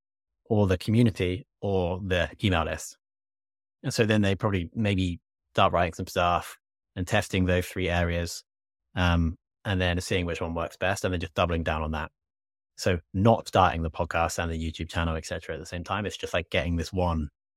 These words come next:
thing to work. And then once you had that, it's, um, and,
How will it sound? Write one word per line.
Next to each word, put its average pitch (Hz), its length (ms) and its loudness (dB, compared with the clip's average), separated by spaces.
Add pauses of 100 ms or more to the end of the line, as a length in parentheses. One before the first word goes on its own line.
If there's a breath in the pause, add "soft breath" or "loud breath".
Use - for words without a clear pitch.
thing 92 260 2
to 90 120 -4
work. 82 460 0 (380)
And 92 60 -6
then 82 60 -2
once 82 160 -4
you 85 60 -2
had 87 160 -2
that, 85 260 2
it's, - 480 -10 (220)
um, 82 260 -6 (800)
and, 90 140 -12